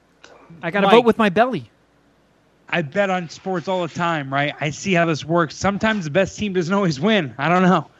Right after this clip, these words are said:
Speaker 2: Potato chips lost that, that M S P. I, I don't know. I don't know. I'm sorry. I'm sorry. I, I voted and I, I campaigned for potato chips.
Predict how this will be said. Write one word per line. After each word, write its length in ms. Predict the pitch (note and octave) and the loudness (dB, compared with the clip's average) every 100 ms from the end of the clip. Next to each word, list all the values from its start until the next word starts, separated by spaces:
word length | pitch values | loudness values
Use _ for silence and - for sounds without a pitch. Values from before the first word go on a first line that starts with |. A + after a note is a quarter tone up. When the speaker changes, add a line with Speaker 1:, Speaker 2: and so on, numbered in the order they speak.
| _ - | _ -20
Speaker 2:
Potato 320 | - A3 G#3 | 0 0 0
chips 300 | D3+ A3+ - | -2 -2 -2
lost 400 | F3+ G3+ F3+ - | 2 4 4 0
that, 260 | E3+ D3+ D3 | -2 -2 -2
that 260 | D#3+ D3+ | -4 -4
M 200 | D3+ D#3 | -6 -6
S 100 | D3+ | -8
P. 260 | - D3+ C3+ | -8 -10 -8
I, 200 | C3+ D3 - E3 _ _ _ - _ _ _ | -10 -12 -16 -18 _ _ _ -20 _ _ _
I 160 | D#3+ E3 | 0 0
don't 80 | |
know. 140 | D3 B2 | 0 -2
I 140 | B2 | -2
don't 120 | D#3 D3 | -2 -2
know. 100 | C3 | -4
I'm 160 | B2+ | -6
sorry. 500 | C#3+ E3 C#3 A#2 A2 _ | -2 0 0 -2 -8 _
I'm 180 | C#3 C3+ | -12 -10
sorry. 400 | - C3+ A#2+ A2 | -4 -4 -4 -2
I, 320 | B2+ C3 D3 | 0 2 0
I 40 | F3 | 0
voted 600 | D3+ F3 D#3+ D3+ D3+ D#3+ | 2 0 0 -4 -6 -10
and 140 | D3 C3+ | -8 -6
I, 180 | C#3 C3 _ _ _ _ _ _ _ _ - | -6 -8 _ _ _ _ _ _ _ _ -8
I 120 | D#3 | -8
campaigned 840 | - F#3+ F3+ D#3 C#3 E3 C#3+ B2 A2+ | -6 -8 -8 -8 -8 -6 -6 -10 -14
for 140 | - | -14
potato 400 | B2 B2+ C#3 A#2+ | -14 -4 -4 -4
chips. 460 | A2+ A#2 G#2 - | -8 -10 -12 -14